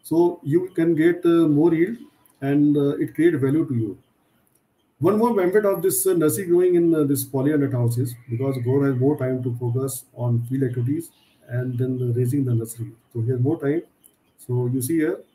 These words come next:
very good seedling and very good growth, uniform growth. So they were getting more yield in field. So this protected cultivation is most,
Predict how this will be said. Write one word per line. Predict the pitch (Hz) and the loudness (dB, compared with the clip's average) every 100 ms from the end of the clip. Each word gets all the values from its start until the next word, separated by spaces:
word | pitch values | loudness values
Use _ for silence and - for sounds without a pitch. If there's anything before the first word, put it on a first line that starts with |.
| _ | _
very | 113 120 | -4 -2
good | 151 | -2
seedling | 151 139 139 185 240 _ - | -2 -2 0 -2 -4 _ -6
and | 120 | -2
very | 117 123 143 | 0 0 0
good | 139 123 | -2 -2
growth, | 127 190 - _ | -4 -4 -8 _
uniform | 120 127 123 127 120 | -4 -4 -4 -6 -2
growth. | 127 - _ _ _ _ _ _ _ _ _ | -4 -6 _ _ _ _ _ _ _ _ _
So | - 127 | -8 -2
they | 131 | 0
were | 147 | 0
getting | 143 139 160 | 0 -2 0
more | 139 160 | 0 0
yield | 156 214 - _ _ _ _ _ | 0 -4 -12 _ _ _ _ _
in | 143 170 - | -6 -6 -6
field. | 123 117 117 - _ _ _ _ _ _ _ _ _ _ _ _ _ _ _ _ _ _ _ _ _ _ _ _ _ _ _ _ _ _ _ _ _ _ _ _ _ - - _ _ _ _ _ _ _ _ | -4 -4 -4 -14 _ _ _ _ _ _ _ _ _ _ _ _ _ _ _ _ _ _ _ _ _ _ _ _ _ _ _ _ _ _ _ _ _ _ _ _ _ -20 -20 _ _ _ _ _ _ _ _
So | - | -2
this | 190 226 | 0 0
protected | - 165 165 233 233 | 2 2 2 -2 2
cultivation | 160 165 151 196 | 4 4 4 0
is | 190 | 0
most, | 151 151 | 2 0